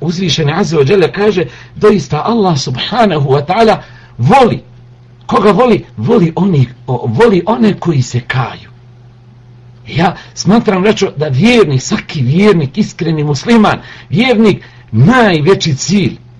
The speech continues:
svima nama treba biti koji? Dakle, da najviše želimo da nas uzvišeni Azza wa Jalla voli. Pa želimo li ovo? Želimo, braćo. A šta, a kako možemo postići? Inna Allaha yuhibbu tawwabin.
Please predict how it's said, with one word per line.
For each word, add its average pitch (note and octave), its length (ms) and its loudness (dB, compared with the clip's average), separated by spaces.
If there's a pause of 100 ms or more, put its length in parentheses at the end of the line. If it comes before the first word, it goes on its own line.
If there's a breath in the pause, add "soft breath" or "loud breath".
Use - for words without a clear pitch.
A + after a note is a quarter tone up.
(140)
svima A#3+ 520 -2
nama F#3+ 380 0
treba E3+ 260 2
biti D3 300 -2
koji? D#3 280 -6 (1040)
Dakle, - 260 -4
da E3+ 100 2
najviše A3 680 4
želimo D3+ 380 0
da B2+ 120 -2
nas C3 240 0
uzvišeni C3+ 560 -4
Azza B2 280 -4
wa G#2 180 -4
Jalla G2+ 200 -6
voli. F#2+ 200 -14 (920)
Pa C3 80 2
želimo C4+ 380 2
li G#3 140 4
ovo? F#3 220 2
Želimo, A#3+ 500 0
braćo. C#3+ 300 0 (240 loud breath)
A - 100 0
šta, - 200 -8
a D3 80 -2
kako C#4 480 2
možemo A#3+ 300 2
postići? G#3 500 0
Inna F#3 260 2
Allaha F#3+ 480 0
yuhibbu C4 340 -6
tawwabin. F3 500 -2